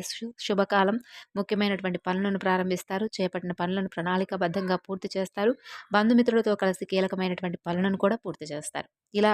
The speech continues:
శ్రేష్టమైనటువంటి ఫలితాలే ఈ రోజున మీ జీవితంలో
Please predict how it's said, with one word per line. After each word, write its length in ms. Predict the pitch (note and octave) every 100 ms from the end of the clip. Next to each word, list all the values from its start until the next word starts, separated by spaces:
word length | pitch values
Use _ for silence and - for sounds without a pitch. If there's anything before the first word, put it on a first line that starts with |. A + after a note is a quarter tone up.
| - -
శ్రేష్టమైనటువంటి 840 | F#3+ G#3 - A3 G#3+ G3+ G3 -
ఫలితాలే 380 | F3 F3+ F3+ G3+
ఈ 100 | F3+
రోజున 260 | F3+ F#3
మీ 140 | F3+ E3
జీవితంలో 480 | F#3 F3+ F3+ F#3